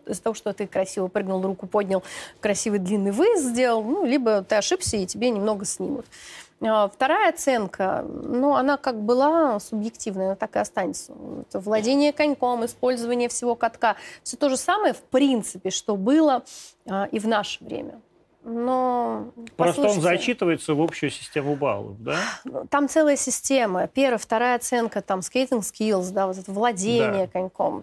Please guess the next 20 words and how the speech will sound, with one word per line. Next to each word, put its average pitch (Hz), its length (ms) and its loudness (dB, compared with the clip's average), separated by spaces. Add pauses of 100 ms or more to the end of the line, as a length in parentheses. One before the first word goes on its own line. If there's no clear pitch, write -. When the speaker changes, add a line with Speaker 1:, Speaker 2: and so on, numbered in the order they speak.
Speaker 1:
там, - 140 -6
м, 214 800 -6
как - 220 -2
ты - 140 0
это 247 140 -2
всё - 200 2
обыграл, 208 800 2
как - 220 -4
Speaker 2:
Элементы, - 40 -2
Speaker 1:
ты 165 280 0
Speaker 2:
да. - 200 -4 (120)
Speaker 1:
То 294 60 4
есть - 200 0
там 294 260 4
вот 262 200 -2
так 262 200 0
щас 185 200 0
всё - 180 -2
перемешано. 233 840 0 (340)
Но 254 180 0